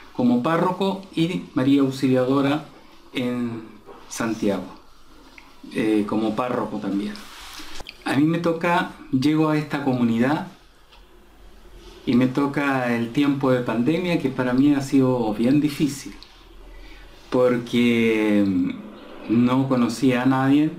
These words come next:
cuando llegué a esta ciudad. Me ha costado incluso, eh, dentro del colegio ubicarme, porque el colegio más o menos tiene como setenta y tantos profesores, entonces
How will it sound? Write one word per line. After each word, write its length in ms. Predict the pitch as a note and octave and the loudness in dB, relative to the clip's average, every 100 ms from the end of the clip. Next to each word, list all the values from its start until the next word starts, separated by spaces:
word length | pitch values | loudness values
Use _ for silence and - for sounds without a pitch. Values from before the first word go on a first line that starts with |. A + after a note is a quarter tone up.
| - - | -12 -6
cuando 240 | C3 B2+ | -4 -2
llegué 600 | B2 B2 B2+ B2 B2 A#2 A2+ - | -2 0 0 0 0 -2 -6 -8
a 160 | B2 B2 | -8 -8
esta 240 | B2 C3 | -4 -4
ciudad. 480 | - D3 D3 E3 - - - - - - - - - - - - - | 0 0 0 -4 -8 -20 -20 -20 -20 -20 -20 -20 -20 -20 -20 -10 -2
Me 300 | G#2+ A#2 B2 | 2 4 2
ha 100 | B2 | -2
costado 640 | A2+ - C#3+ C#3+ D3 C3+ | -6 -6 -4 -2 0 0
incluso, 1000 | B2+ G2+ C3+ C3 C3 B2+ A#2 A2 G#2 G2+ - - - - - - - - - | 0 2 2 2 0 -2 -2 -2 -2 -4 -10 -20 -20 -20 -20 -20 -20 -16 -8
eh, 360 | - A2 G#2+ G#2 | -2 0 2 2
dentro 440 | A#2+ C3 C3 B2 | 2 2 2 2
del 240 | A#2 A2 A2 | 2 -2 -2
colegio 600 | B2 C#3 C#3+ C#3 E3 D#3 | 0 2 0 0 2 4
ubicarme, 640 | C#3+ C#3 D3 D3 D#3 D3+ D3+ | 4 2 0 2 4 4 4
porque 340 | B2+ - B2 | -2 -4 -2
el 220 | G#2+ G#2 | -2 -2
colegio 380 | B2 A#2+ A#2+ B2 | -2 -2 0 0
más 100 | A#2 | 0
o 40 | |
menos 280 | A2+ A#2 A2+ | 0 0 0
tiene 220 | A#2 A2+ | -2 -2
como 280 | A2+ A2 G#2+ G#2 - - - - - | -2 0 0 -2 -14 -20 -20 -20 -18
setenta 520 | - G#2 G#2 G#2+ G#2+ | -6 -4 0 0 0
y 60 | G#2 | -2
tantos 340 | A#2 A#2+ C3 | -2 -4 -6
profesores, 640 | - C3 C3+ C3 C#3+ D3+ D3 - | -4 -2 0 0 0 0 -2 -4
entonces 680 | A#2 - B2 A2+ B2 B2 | -6 -4 -4 -2 -4 -6